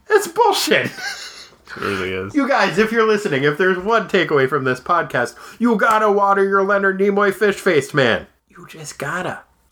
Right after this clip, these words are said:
Speaker 2: Or Aqualad will die.
Speaker 1: <laughs> Or Aqualad will die.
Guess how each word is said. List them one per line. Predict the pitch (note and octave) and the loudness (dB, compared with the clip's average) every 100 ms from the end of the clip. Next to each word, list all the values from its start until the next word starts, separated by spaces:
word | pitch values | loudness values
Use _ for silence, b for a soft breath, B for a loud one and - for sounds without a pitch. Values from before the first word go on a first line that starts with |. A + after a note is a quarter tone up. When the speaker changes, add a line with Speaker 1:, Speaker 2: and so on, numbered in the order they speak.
| _ | _
Speaker 2:
Or | - - G2 | -8 -4 -4
Aqualad | - B2+ - D3 - C#3+ B2 | 0 -2 0 -2 0 -2 -2
will | G#2+ | -6
die. | G2+ - G#2+ - - | -8 -2 -2 -2 -10
Speaker 1:
<laughs> | - - - | -12 -10 -4
Or | C#4 | -2
Aqualad | - C#4 C4+ - C#4+ A#3 F#3+ D#3 F3+ G#3+ | 0 0 0 0 0 0 2 2 2 2
will | A3+ G#3+ | 0 0
die. | D4+ D4+ F#3 G2+ | 0 2 0 -2